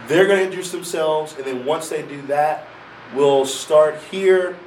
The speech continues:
with introductions, go there with any introductions, and then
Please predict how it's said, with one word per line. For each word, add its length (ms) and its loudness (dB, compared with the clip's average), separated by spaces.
with 160 -8
introductions, 720 -10
go 140 -4
there 460 -2
with 200 -12
any 220 -6
introductions, 640 -6
and 100 -12
then 260 -6